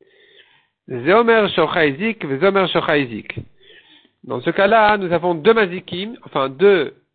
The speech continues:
on, on pourrait les appeler éventuellement Mazikim, et un Nizak. Et chacun dit sur le deuxième, c'est ton taureau qui l'a encore né. C'est ton taureau qui l'a encore né. Donc ici, le cas, il serait, Reu-,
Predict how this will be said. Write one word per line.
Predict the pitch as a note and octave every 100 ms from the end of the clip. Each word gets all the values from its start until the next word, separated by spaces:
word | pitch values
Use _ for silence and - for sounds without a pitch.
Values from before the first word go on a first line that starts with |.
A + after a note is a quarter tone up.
| _ _ -
on, | C3+
on | B2
pourrait | C#3+ D#3 F#3+
les | F#3
appeler | F3 E3+
éventuellement | E3 D#3+ D#3+ C3+
Mazikim, | B2 A#2 - F#3+
et | F3+
un | E3
Nizak. | F3+ E3 A#2 A2 - - _ _ _ _ _ F#3 F#3 A#3+ A3 _ - _ _ - - - - -
Et | D#3+ E3+ F3
chacun | G#3+ A#3+ A#3+
dit | G3+ A3+
sur | A3
le | G3+
deuxième, | G3 F#3 A3 A3 G#3+ A#3+ C#4 _ _ _ _ _
c'est | - F#3
ton | A#3+
taureau | A3+ A#3+ A#3 C4
qui | A#3+
l'a | G#3+ G3+
encore | F#3+ G3 E3+
né. | C3 A#2 _ _ - _ _ _ _ _ _ _ _ _ _ _ _ _ -
C'est | G3
ton | B3+
taureau | A#3+ A#3+
qui | A#3+ A3
l'a |
encore | G#3 G3+ F#3
né. | D3+
Donc | D3
ici, | G3+ B3
le | G#3+
cas, | G#3
il | G#3+ G3
serait, | F#3 E3+ G3+ A#3 - _ _ _ _
Reu-, | - C#3 G#3+ G#3